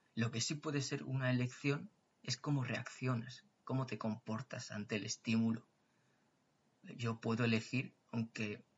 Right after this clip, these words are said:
sé que me gusta, no quererlo. Sí, ese chocolate puede estar sabroso, no te lo niego, pero es mi elección quererlo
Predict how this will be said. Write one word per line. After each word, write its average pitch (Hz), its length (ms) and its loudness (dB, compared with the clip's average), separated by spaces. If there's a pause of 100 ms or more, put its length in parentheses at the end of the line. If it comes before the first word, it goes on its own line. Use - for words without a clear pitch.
(100)
sé - 220 0
que 120 100 2
me 113 100 6
gusta, 135 540 -2 (1040)
no 143 140 4
quererlo. 127 520 4 (1120)
Sí, 190 260 0
ese 127 200 0
chocolate 165 680 0 (400)
puede 185 240 0
estar 127 260 -2
sabroso, 120 640 0
no 127 220 2
te - 80 0
lo 147 100 4
niego, 117 400 2
pero 110 340 -4 (420)
es 135 120 0
mi 170 120 2
elección 117 520 2
quererlo 113 420 0